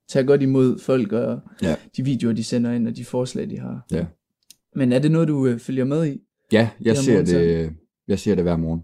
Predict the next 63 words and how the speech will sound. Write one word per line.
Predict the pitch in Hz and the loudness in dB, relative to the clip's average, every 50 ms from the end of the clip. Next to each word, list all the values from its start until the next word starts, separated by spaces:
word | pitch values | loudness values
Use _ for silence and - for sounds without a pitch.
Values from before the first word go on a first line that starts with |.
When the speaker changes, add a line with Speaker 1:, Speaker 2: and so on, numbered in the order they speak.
| _ _ | _ _
Speaker 1:
Og | - 131 | -8 -2
hvad, | 131 143 147 143 139 131 | 2 2 4 4 4 4
hvad | 127 120 131 131 | 2 -2 -6 -6
synes | - - 156 156 - | -4 -4 -4 -4 -4
du | - | -6
af | 139 135 | -6 -6
det? | 131 131 - - | -6 -8 -8 -6
Eller | 135 127 | -6 -4
hvad | 123 131 | -4 -4
synes | 135 - 156 151 | -4 -4 -6 -4
du | - 151 | -4 -4
om | 135 135 | -4 -4
det? | 127 127 | -4 -6
Hvad | 135 | -6
er | 131 | -6
dit | 139 131 | -6 -6
indtryk | 139 147 147 - 147 135 131 | -6 -6 -4 -4 -4 -4 -4
af | 135 135 | -4 -8
det? | 135 143 - _ _ | -8 -10 -14 _ _
Speaker 2:
Jamen, | - 139 165 | 2 4 4
jeg | 190 196 | 4 4
synes | 196 214 202 | 4 4 4
faktisk, | 202 190 190 190 | 4 2 0 2
det | - | 0
er | 165 | 0
rigtig | 180 180 - | 0 2 2
godt, | 160 165 - | 0 -2 0
fordi, | - 175 131 | -2 0 0
altså, | - - - 110 98 95 98 | 0 0 0 -2 -4 -2 0
det | 110 120 113 | 0 0 0
kommer | - 127 123 120 117 | 2 2 2 4 4
jo | 117 | 4
vidt | 117 151 165 151 | 2 2 0 -2
omkring, | 139 117 - - 139 143 120 113 | -4 -4 -2 -2 0 2 2 2
ikke? | 107 - - | 2 0 -2
Altså, | - 90 82 90 | -4 -6 -6 -4
det | 82 - | 0 0
er | 87 | 0
jo | 85 - | 2 2
både | - 113 123 131 131 | 4 4 4 4 2
sange, | 123 - 117 107 107 113 120 123 123 117 120 110 | 2 0 0 2 4 4 2 2 2 2 2 2
øh, | 82 80 - 85 85 - 95 - _ _ _ - | 0 -2 -6 -8 -10 -10 -12 -14 _ _ _ -4
de | 98 87 | -2 0
helt | 85 107 107 95 85 - _ _ _ _ _ - | 2 4 2 2 0 -4 _ _ _ _ _ -6
gamle, | - 90 87 90 98 101 107 104 - - | -4 -2 0 2 2 2 2 0 0 0
klassiske | 101 85 92 92 - 101 101 - - 90 - | 0 0 0 0 -2 -6 -6 -6 -6 -6 -4
danske, | 90 90 92 101 - - 104 85 57 60 62 - - _ - | -4 -4 -4 -4 -4 -6 -6 -6 -6 -8 -12 -14 -18 _ -8
øh, | - 82 71 | -8 -6 -4
fædrelandssange, | - - 92 98 104 107 104 87 87 80 - 92 92 85 85 87 95 104 | -2 0 2 4 4 4 2 0 -2 -4 -6 -6 -4 -4 -4 -4 -4 -2
men | 104 101 87 | 0 0 0
også, | 85 85 95 101 - - 90 | 0 -2 -4 -6 -8 -8 -8
øh, | - - - - _ _ _ _ _ _ - | -8 -8 -10 -14 _ _ _ _ _ _ 0
nyere | 90 90 90 92 101 98 90 90 | 2 4 4 6 4 4 2 0
sange | - - 82 85 82 85 82 82 | -4 -4 -2 -2 0 0 0 0
og | 80 | -2
nationalsange, | 82 - - - 92 95 104 107 92 87 - - 92 87 87 85 87 - - | -2 -4 -6 -4 0 2 4 4 2 2 -2 -2 -2 -2 0 -2 -2 -2 -2
eller | 90 87 85 | -2 -2 -2
hvad, | 82 82 - | -2 -4 -4
undskyld, | 85 85 80 - - | -4 -6 -6 -8 -8
hvad | 80 82 | -6 -4
hedder | 87 87 | -2 -2
det, | 85 - | -2 2
børnesange, | - 110 135 160 156 - - 87 85 87 85 87 | 2 4 4 2 2 0 0 2 2 2 2 0